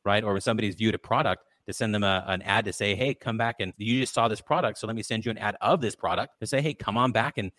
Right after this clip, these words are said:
see this product again. Let me give you a discount, or let me give you,'" whatever you use to bring them back or entice them to come back.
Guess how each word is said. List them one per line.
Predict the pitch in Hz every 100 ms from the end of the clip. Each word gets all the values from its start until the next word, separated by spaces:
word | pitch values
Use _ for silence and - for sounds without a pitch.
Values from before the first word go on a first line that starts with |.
| _
see | - 131
this | 127
product | 135 127 120
again. | 98 165
Let | 107
me | 113
give | 110
you | 117
a | 104
discount, | 127 - 85 -
or | 92
let | 104
me | 101
give | 104
you,'" | 98
whatever | 104 123 117
you | 101 95
use | 107 110
to | 92
bring | 95 98
them | 82
back | 92 113
or | -
entice | 85 92 -
them |
to | 82
come | 82
back. | 101